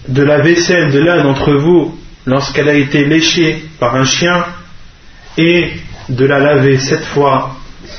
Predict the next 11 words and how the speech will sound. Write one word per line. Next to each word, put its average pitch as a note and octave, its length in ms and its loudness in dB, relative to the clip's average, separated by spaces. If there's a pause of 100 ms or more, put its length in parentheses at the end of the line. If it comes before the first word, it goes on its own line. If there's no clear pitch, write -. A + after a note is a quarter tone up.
(140)
la B2 140 0
première D3+ 800 0 (420)
avec C3 560 -2
du A2 140 -6
sable. G2+ 380 -2 (720)
La G#2+ 80 -4
première C#3 460 0
fois - 400 0
avec B2+ 280 0
du A#2 80 -10
sable. - 360 -8